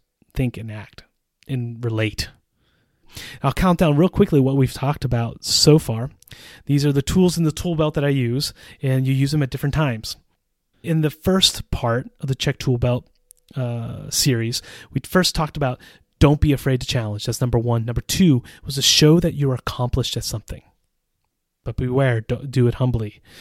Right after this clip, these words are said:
Three, play the shy, cute fool. Four, learn the art of stepping down from authority. And five, treat others as equals. And in that episode, we talked about how important it is to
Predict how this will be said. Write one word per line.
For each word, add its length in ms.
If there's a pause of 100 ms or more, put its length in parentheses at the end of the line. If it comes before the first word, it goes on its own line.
(240)
Three, 420 (240)
play 180
the 80
shy, 460
cute 480
fool. 500 (920)
Four, 440 (280)
learn 240
the 100
art 160
of 80
stepping 300
down 180
from 180
authority. 600 (380)
And 100
five, 420
treat 300
others 360
as 220
equals. 400
And 80
in 120
that 140
episode, 380 (300)
we 80
talked 240
about 140
how 180
important 480
it 120
is 200
to 140